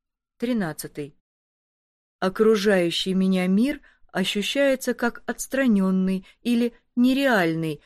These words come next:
как будто между ним и мной завеса. Четырнадцатый. Мне кажется, что вещи, которые я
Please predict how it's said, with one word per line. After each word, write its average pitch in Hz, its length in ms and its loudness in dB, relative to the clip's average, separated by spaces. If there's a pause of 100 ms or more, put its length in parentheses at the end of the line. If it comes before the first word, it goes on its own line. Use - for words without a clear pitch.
(160)
как 196 240 -2
будто 226 380 0
между 214 380 2
ним 202 460 2
и 196 100 -2
мной 254 420 0 (240)
завеса. 180 800 -4 (540)
Четырнадцатый. 160 840 -10 (840)
Мне 202 360 0
кажется, 202 460 -4
что - 180 -6
вещи, 196 380 -4
которые 175 440 -4
я 160 300 -6